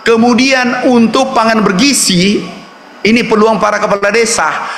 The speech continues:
jangan sampai anggaran gizi, pangan gizi seratus triliun itu lari ke supermarket atau ke kota. Bagaimana bergerak di sekitar Bapak,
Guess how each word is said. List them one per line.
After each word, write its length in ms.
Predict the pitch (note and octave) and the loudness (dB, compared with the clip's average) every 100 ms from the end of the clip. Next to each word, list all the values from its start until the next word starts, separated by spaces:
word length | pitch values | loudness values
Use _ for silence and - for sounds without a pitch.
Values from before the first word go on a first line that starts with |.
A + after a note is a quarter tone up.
| - | -10
jangan 400 | B2+ A3+ A3+ A3+ | -4 -2 0 0
sampai 480 | G3+ A#3+ C4 B3+ A#3+ | 0 2 0 0 0
anggaran 640 | - G#3 G#3 G3+ F#3+ E3+ G3+ | 0 -2 0 0 0 -2 0
gizi, 400 | C#4 - G#3 G3 | -2 -2 -2 -2
pangan 240 | G3 G3+ | 0 0
gizi 240 | B3 A#3 | 0 0
seratus 480 | G#3 G#3+ G3 G#3 - | 0 0 0 -2 -2
triliun 640 | B3+ C#4+ C4 A#3 - - - | 0 2 2 0 -2 -4 -2
itu 320 | - A#3+ G#3+ | 0 2 2
lari 400 | A3+ A#3+ B3+ A#3 | 2 0 0 0
ke 80 | G#3+ | 0
supermarket 580 | F#3+ G3 G3+ G3 A3+ A3 - - | 0 0 0 0 -2 -4 -8 -4
atau 160 | F3 F#3 | -2 -2
ke 160 | F3 F3 | -4 -2
kota. 320 | E3+ C#3 - - - - - - - D5+ D#5 - - - - F5+ - - - | 0 -2 -4 -6 -8 -10 -18 -20 -14 -8 -8 -8 -12 -10 -2 2 2 2 2
Bagaimana 1040 | G#3+ G#3+ G#3+ G#3+ A3 C#4+ C#4 C4 A#3+ A#3 | 2 2 0 2 2 2 0 0 0 2
bergerak 720 | G#3+ D#3+ G3 A3 B3 - - | 2 2 0 0 -2 -4 -4
di 80 | G3 | -2
sekitar 480 | F#3+ G#3+ G3+ G#3+ F3 | 0 0 -2 -2 -2
Bapak, 480 | G3 - C3+ - | -2 0 -2 -2